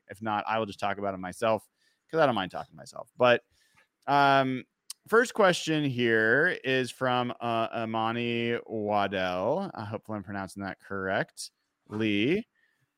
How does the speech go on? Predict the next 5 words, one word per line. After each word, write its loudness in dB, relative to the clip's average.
Uh, 6
let's 4
start 2
with -2
Nathan. -8